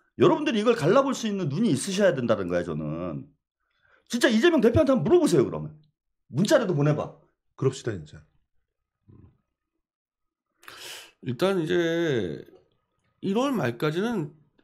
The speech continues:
Speaker 3: 정해줘야죠. 근데 지금 보니까 하도 이런 방해 공작이 많다 보니까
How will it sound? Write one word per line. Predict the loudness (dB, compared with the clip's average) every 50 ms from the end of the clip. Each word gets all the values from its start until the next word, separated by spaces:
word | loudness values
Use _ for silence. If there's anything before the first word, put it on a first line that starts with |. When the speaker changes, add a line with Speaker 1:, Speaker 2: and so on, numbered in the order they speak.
| _ _ _ _ -10
Speaker 3:
정해줘야죠. | -6 -4 -4 -4 -4 -4 -6 -6 -8 -8 -10 -10 -8 -8 -8 -10 -10 -10 -8
근데 | -6 -6 -6
지금 | -6 -4 -4 -6 -6 -4
보니까 | -4 -4 -4 -4 -4 -6 -6 -6 -6 -6 -8 -10 -14 -18 _ _ _ _ _ _ _ _ _ _ _ _
하도 | -12 -12 -10 -10 -10 -12 -10 -6 -2 -2
이런 | 0 0 0 0 0
방해 | 0 -2 0
공작이 | -2 -2 -2 -2 -2
많다 | -4 -4 -4 -4
보니까 | -4 -4 -4 -6 -6 -8 -8 -8 -8 -8 -10 -12